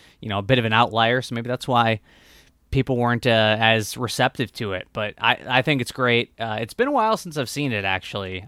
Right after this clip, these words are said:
I don't know if I've actually watched this Blu-ray, but it's one I do need to watch. Um, 'cause I know I watched, I think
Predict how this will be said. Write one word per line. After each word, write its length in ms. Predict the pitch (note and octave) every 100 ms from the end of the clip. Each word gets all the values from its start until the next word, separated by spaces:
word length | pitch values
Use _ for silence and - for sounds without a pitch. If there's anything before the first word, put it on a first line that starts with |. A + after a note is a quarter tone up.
| -
I 40 |
don't 140 | D3
know 60 | E3+
if 140 | C#3+
I've 80 | A#2+
actually 300 | A#2+ A2 A#2+
watched 340 | G#2 A2 - -
this 160 | G#2+
Blu-ray, 680 | - A2+ A2 G2+ G2 F2+ E2+ _ _ _ _ _
but 120 | A2+
it's 140 | G#2+ -
one 160 | B2
I 80 | A#2+
do 200 | G#2+ A2+
need 180 | A2 G2+
to 80 | G2+
watch. 580 | F#2+ F#2 F2 - - - _ _
Um, 500 | - F#2+ F2+ F2+ F2 - _
'cause 160 | - G#2+
I 120 | G#2
know 120 | G#2+
I 140 | G#2 G2+
watched, 520 | G#2+ G#2+ G2+ - - -
I 40 |
think 200 | G#2+ C3+